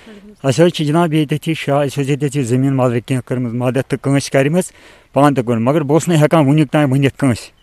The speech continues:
बह दपान अंदर वन अंदर वन, क्या बेठ मे कर्ज तो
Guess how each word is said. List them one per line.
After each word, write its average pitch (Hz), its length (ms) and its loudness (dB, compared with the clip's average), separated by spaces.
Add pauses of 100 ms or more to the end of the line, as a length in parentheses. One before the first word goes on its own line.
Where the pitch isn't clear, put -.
(540)
बह 147 220 4
दपान 151 240 4
अंदर 147 240 4
वन 156 140 4
अंदर 147 220 0
वन, 151 260 -4 (480)
क्या 147 200 6
बेठ 139 540 2
मे 151 120 0
कर्ज 135 400 2
तो 151 260 -4